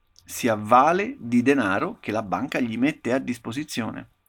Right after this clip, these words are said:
Lo utilizza, utilizza questo denaro, quindi si avvale di denaro che la banca gli mette a disposizione. Anche nel caso di denaro, anche nel caso del denaro, quindi possiamo usare avvalersi al posto di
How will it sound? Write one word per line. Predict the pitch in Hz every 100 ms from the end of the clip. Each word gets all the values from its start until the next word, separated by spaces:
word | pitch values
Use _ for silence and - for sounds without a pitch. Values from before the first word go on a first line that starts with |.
| _
Lo | - 131
utilizza, | 127 151 147 92 -
utilizza | 113 147 127 123
questo | 127 135
denaro, | 143 131 98 107
quindi | 123 104
si | 104 -
avvale | 135 113 139 156 131
di | 117
denaro | 120 127 117 90 92 - _ _ - - - - - - - -
che | 117
la | 104
banca | 101 107 123 104
gli | 107 135
mette | 107 104 107
a | 98
disposizione. | 110 - 113 127 - 190 117 - - _ _ _ _ _
Anche | - 190 165
nel | 127 135
caso | 156 156 123
di | 131 143 -
denaro, | 135 156 92 98 156 240 180 - _ _ _ _ -
anche | - 120 110
nel | 101 95
caso | - -
del | 98 104
denaro, | 131 95 104 104
quindi | 117 104
possiamo | - 127 - 95 98
usare | 123 95 90 104
avvalersi | - 107 117 110 98 92 - 87 - - -
al | - 123
posto | - 95 - -
di | 101 98